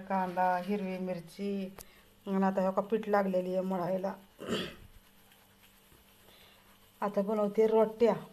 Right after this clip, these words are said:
पोरांना जायचंय कामाला. हे बघा, ह्याच्यात आहे ना, हे टाकलेलं आहे, काय म्हणतात ते, हरभरा, हरभरा टाकलेला आहे. आम्ही आता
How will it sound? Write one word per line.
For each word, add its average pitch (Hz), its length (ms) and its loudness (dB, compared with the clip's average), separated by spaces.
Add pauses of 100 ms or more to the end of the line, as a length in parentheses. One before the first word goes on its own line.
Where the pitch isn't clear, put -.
(100)
पोरांना 190 380 2
जायचंय 196 380 2 (120)
कामाला. 202 500 2 (760)
हे 180 60 -4
बघा, 170 300 -12 (3250)
ह्याच्यात 226 320 6
आहे 202 80 6
ना, 226 140 2 (160)
हे 214 100 2
टाकलेलं 190 480 2
आहे, 170 80 0
काय 190 200 0
म्हणतात 190 460 -4
ते, 170 60 -8 (100)
हरभरा, 190 400 0 (920)
हरभरा 196 400 2
टाकलेला 190 480 0
आहे. 208 200 -6 (1400)
आम्ही 208 240 -6
आता 220 240 -4